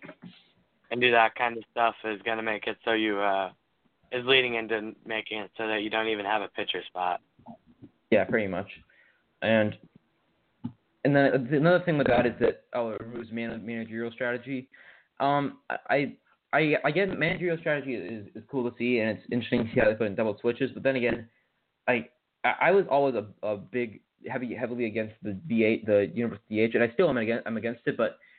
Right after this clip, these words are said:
Speaker 2: if it were to get implemented, if that meant more offense, more action, and, you know, more ticket sales, the M L B becomes more relevant, I, um, I wouldn't be opposed to it. Um, the, the, uh, A L has had a, like, I think, uh, I saw, like, a chart.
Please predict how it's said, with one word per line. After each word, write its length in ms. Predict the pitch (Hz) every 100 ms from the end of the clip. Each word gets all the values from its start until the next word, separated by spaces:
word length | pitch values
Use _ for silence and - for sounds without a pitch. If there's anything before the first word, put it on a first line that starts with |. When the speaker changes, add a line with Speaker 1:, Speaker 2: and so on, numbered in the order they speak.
| _
Speaker 2:
if 120 | - 185
it 40 |
were 140 | 175
to 80 | 180
get 120 | 165
implemented, 440 | 131 147 151 143 156
if 140 | 156
that 160 | 127 120
meant 140 | 123
more 200 | 117 120
offense, 320 | 95 113 120 113
more 220 | 117 107
action, 360 | 107 117 - 127
and, 180 | 110 104
you 80 | 104
know, 40 |
more 240 | 104 104 -
ticket 180 | 123 127 -
sales, 220 | 127 127
the 160 | 123 104
M 100 | 113
L 60 |
B 160 | 104 110 113
becomes 220 | 110 113
more 100 | 113
relevant, 400 | 104 123 123 127 - _ _ _ _ _ _ -
I, 80 | - -
um, 420 | 127 123 117 - _ _ -
I 80 | 165
wouldn't 220 | 208 170
be 80 | 143
opposed 360 | 139 143 139 139
to 120 | 147
it. 180 | 147 -
Um, 160 | 113 107
the, 380 | - 117 127 - 120
the, 240 | 117 110
uh, 20 | -
A 160 | 135 127
L 180 | 110
has 80 | 117
had 160 | 113 104
a, 100 | 104
like, 100 | 107
I 60 | 104
think, 220 | 123 - _ -
uh, 40 |
I 160 | 107 104
saw, 120 | 120
like, 140 | 110 98
a 80 | 98
chart. 360 | - 110 -